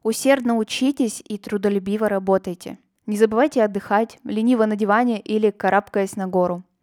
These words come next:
И тот, и тот вариант всегда очень приветствуется. Ну и самое главное,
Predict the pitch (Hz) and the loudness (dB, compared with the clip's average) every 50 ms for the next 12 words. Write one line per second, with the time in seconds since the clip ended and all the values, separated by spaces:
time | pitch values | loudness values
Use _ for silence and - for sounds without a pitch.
0 | _ _ _ - 208 202 - 226 220 214 - 202 - 196 196 190 - 180 180 180 | _ _ _ -4 -2 2 4 4 4 4 2 -2 -2 0 0 0 -2 -6 -4 -2
1 | 180 190 240 262 262 - - - - - - 185 190 190 190 220 294 - _ - | -2 0 -2 -2 -4 -8 -14 -20 -16 -12 -10 -6 -2 0 0 0 -2 -6 _ -8
2 | - 190 190 - - 196 180 - 190 180 180 180 - - - 185 175 170 - - | -8 -8 -8 -8 -12 -12 -10 -8 -6 -6 -6 -6 -6 -8 -12 -12 -12 -12 -12 -14
3 | - - - _ _ _ _ _ _ _ 233 240 247 247 233 - - 254 233 226 | -16 -16 -16 _ _ _ _ _ _ _ 0 2 2 2 2 2 4 4 4 4
4 | 220 208 202 196 196 196 208 240 262 269 269 254 247 247 | 4 0 0 0 2 2 2 2 2 2 0 0 -2 -4